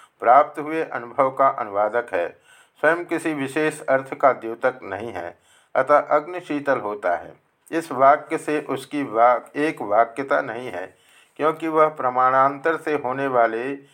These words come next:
अनुभव की स्मृति कराकर ही समाप्त हो जाता है। और ऐसा जो माना जाता है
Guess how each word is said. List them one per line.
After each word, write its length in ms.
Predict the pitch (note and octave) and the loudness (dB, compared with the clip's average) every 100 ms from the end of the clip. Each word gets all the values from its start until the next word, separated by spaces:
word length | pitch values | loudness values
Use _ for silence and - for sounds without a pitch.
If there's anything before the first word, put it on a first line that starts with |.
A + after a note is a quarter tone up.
| _ _ - | _ _ -4
अनुभव 420 | C3+ C#3+ C#3+ E3 | -2 0 0 0
की 200 | E3 E3+ | 0 -6
स्मृति 420 | - C3+ C3+ D3+ | -6 -8 -6 -6
कराकर 560 | D3 A2+ A#2+ B2+ B2+ A2+ | 0 4 6 4 0 -4
ही 480 | C#3+ C#3 F#2+ A2+ _ _ _ - | -2 -4 -4 -10 _ _ _ -6
समाप्त 460 | A#2+ B2 C3 - G#2+ | 2 4 2 -2 -4
हो 80 | A2 | 0
जाता 400 | G#2 F#2+ F#2+ E2+ | 0 0 -2 -2
है। 260 | F2 - A#2 | -4 -2 2
और 220 | C3 C3+ | 2 2
ऐसा 320 | C3+ C3+ D#3 | -2 2 2
जो 200 | D#3+ C#3+ | 2 -2
माना 340 | A#2 G#2 A#2+ C#3+ | -2 0 2 4
जाता 420 | C3+ A2+ - C3 | 4 2 4 2
है 280 | G#2 G2 | 0 -6